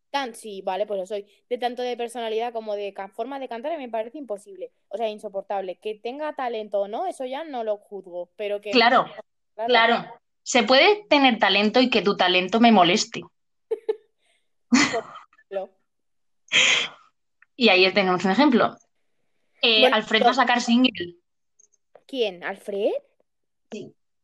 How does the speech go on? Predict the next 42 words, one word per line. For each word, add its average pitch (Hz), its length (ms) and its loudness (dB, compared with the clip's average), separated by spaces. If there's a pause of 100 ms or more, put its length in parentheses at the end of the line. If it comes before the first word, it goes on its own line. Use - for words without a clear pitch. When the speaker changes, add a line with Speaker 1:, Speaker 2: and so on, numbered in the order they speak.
(120)
Speaker 1:
Madre 233 280 -6
Speaker 2:
Ya, 277 80 6
Speaker 1:
de 269 80 6
Speaker 2:
ya. 240 340 2
Speaker 1:
Dios. - 100 -18 (400)
Speaker 2:
Ya, 233 220 4
ya, 208 160 6
ya, 202 160 2
ya. 190 300 -2
Sé - 160 0
Speaker 1:
Pero 226 80 8
Speaker 2:
lo - 40 2
que 208 140 4
es, 196 80 0 (100)
sé - 80 -20 (100)
lo 233 100 -2
que 233 40 -2
estás 233 160 -2
pensando. 208 400 -2 (480)
Speaker 1:
no, 302 140 -14
lleva 240 300 -12
sin 339 160 -18
sacar 302 280 -10
nada 262 380 -10
desde 285 260 -14
hace 233 180 -16
un 285 100 -16
año. 233 420 -18 (640)
Speaker 2:
Sí, 202 260 -2 (380)
necesitaba 214 440 4
un 220 120 4
rest, 208 340 0
como 202 240 2
hacen 208 240 0
ya 196 280 4
los 196 220 -2
grandes 196 300 0
artistas, 180 580 -6
él 190 300 -6 (760)
necesitaba 185 380 2
un 185 80 -2
descanso. 180 400 -4